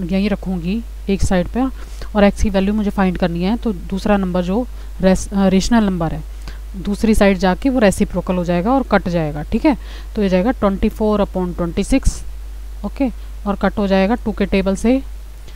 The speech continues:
ट्वेल्व upon थर्टीन आ जाएगी x की वैल्यू, तो इसका आंसर आ जाएगा।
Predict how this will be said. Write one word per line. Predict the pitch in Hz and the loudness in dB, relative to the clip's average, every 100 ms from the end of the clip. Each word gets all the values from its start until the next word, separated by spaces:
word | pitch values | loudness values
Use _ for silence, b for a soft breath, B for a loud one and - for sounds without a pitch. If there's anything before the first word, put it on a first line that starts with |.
| B B | B B
ट्वेल्व | - 196 196 | 2 2 2
upon | - 202 214 | 0 -2 0
थर्टीन | 202 190 180 | 0 0 0
आ | 180 | 0
जाएगी | 170 185 240 | 0 2 2
x | - | 0
की | - 196 | -2 -2
वैल्यू, | 160 156 170 - - - - - - - - - - _ _ _ _ _ _ _ _ - | -2 -4 -8 -12 -12 -14 -14 -14 -14 -14 -14 -14 -16 _ _ _ _ _ _ _ _ -16
तो | - 208 | -6 -2
इसका | 190 - | -2 0
आंसर | 202 185 185 170 | 0 -2 -2 -4
आ | |
जाएगा। | 156 156 175 | -4 -6 -8